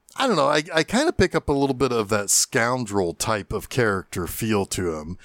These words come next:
um, at least through his own characterization of himself when he meets Mio.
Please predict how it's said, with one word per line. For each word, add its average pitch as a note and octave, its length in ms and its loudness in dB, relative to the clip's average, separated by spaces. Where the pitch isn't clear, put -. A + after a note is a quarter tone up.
um, C3 320 2
at D3 140 2
least E3+ 340 0
through C#3+ 160 4
his B2 220 4
own A#2+ 260 0
characterization A2+ 1000 0
of F#2+ 160 -2
himself G2+ 520 0
when G#2+ 140 0
he G#2+ 140 -2
meets G2 300 -4
Mio. C#3 540 0